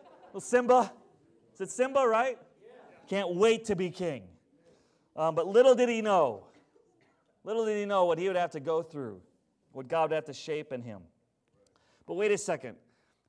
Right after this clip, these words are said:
God, Joseph was blessed with character, a resilient spirit, intelligence, extremely spiritual.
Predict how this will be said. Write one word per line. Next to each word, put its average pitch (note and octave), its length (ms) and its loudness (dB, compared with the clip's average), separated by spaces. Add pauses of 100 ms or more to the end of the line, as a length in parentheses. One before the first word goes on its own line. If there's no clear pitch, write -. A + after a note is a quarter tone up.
God, F#3 400 0
Joseph F#3+ 460 -4 (280)
was F#3 340 -2
blessed C#3+ 380 -6
with C#3 180 -16
character, F#3+ 760 -6 (440)
a C#3+ 80 -8
resilient F#3+ 680 -6
spirit, F3+ 720 -6 (240)
intelligence, F3+ 1120 -2 (440)
extremely B3 600 -8
spiritual. G#3 720 -2